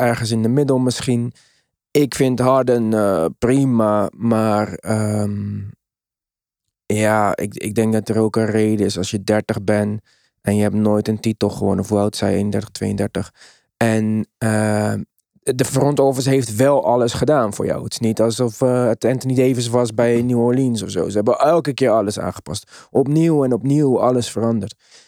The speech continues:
Maar ik vind Harden een prima speler. Ik heb niks tegen hem voor dat we, ik heb geen, eh, tijd deze week voor haters. Dus ik blijf positief. Maar,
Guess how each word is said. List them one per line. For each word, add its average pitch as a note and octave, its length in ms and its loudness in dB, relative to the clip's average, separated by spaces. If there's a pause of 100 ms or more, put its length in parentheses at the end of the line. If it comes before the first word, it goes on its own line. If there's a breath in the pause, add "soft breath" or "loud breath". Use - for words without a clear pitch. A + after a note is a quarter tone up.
(120 soft breath)
Maar C#3+ 160 4
ik F#3 100 2
vind A3 140 2
Harden F#3+ 300 2
een F3 160 0
prima D#3+ 240 0
speler. - 260 0
Ik - 60 -4
heb G#2+ 80 -2
niks A#2 160 -2
tegen G#2+ 300 0
hem G2 120 -2
voor G2 100 -2
dat G2+ 120 0
we, G2+ 180 -2
ik - 100 -8
heb A2+ 140 0
geen, G#2+ 360 0
eh, D2 100 -12 (100)
tijd G2+ 220 0
deze F#2+ 240 -2
week G2+ 160 -2
voor - 120 -8
haters. F#2 340 -4 (320 soft breath)
Dus F#2 240 -4
ik G2 140 -12
blijf G#2+ 240 0
positief. G2 440 -4 (580 soft breath)
Maar, C#3+ 420 2